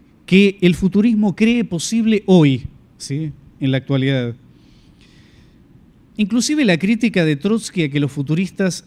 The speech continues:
describen la mala realidad existente, porque el problema que tienen es la incapacidad para tomar distancia de la vida cotidiana. Son sorprendentemente próximas a las ideas de Lukács,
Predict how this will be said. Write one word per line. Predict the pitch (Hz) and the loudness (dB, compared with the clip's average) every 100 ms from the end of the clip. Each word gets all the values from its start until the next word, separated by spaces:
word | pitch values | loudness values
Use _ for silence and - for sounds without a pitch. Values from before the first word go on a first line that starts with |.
| - | -8
describen | 156 160 - 247 247 240 180 | -4 -4 -2 -2 0 0 0
la | 160 160 | 0 0
mala | 170 226 233 202 | 2 2 2 0
realidad | 151 151 143 139 156 196 | 0 -2 0 0 0 0
existente, | 170 - 151 175 135 123 123 123 - _ _ _ _ - | -2 -6 -6 -2 -2 -4 -8 -10 -12 _ _ _ _ -4
porque | 165 185 | -2 -2
el | 170 | -2
problema | 190 262 226 | -2 -2 -2
que | 170 | -4
tienen | 214 254 247 208 - | -4 -2 -2 -4 -2
es | 156 139 - _ _ _ _ - _ _ _ _ - | -4 -2 -8 _ _ _ _ -20 _ _ _ _ -6
la | 156 180 | -2 -2
incapacidad | 165 165 175 - 208 262 240 | -2 -2 -4 -2 -2 -2 -2
para | 175 147 | -4 -2
tomar | 175 240 220 | -2 -2 -4
distancia | 175 208 160 147 - 131 | -6 -4 -2 -2 -4 -6
de | 127 | -4
la | 131 | -2
vida | 143 143 | 0 -2
cotidiana. | 131 135 131 127 120 120 - - - - - - _ - | -4 -4 -4 -4 -6 -12 -14 -12 -8 -8 -12 -20 _ -14
Son | - 240 | -2 -2
sorprendentemente | 233 233 202 202 208 254 262 226 240 226 202 | 0 0 0 2 2 0 0 -2 0 0 -2
próximas | 196 220 - 220 208 202 - - | 0 -2 -2 -4 -2 -2 -6 -4
a | |
las | 143 135 | -4 -2
ideas | 156 175 190 | -2 0 0
de | 143 139 | 0 0
Lukács, | 190 139 127 117 | -2 -2 -6 -6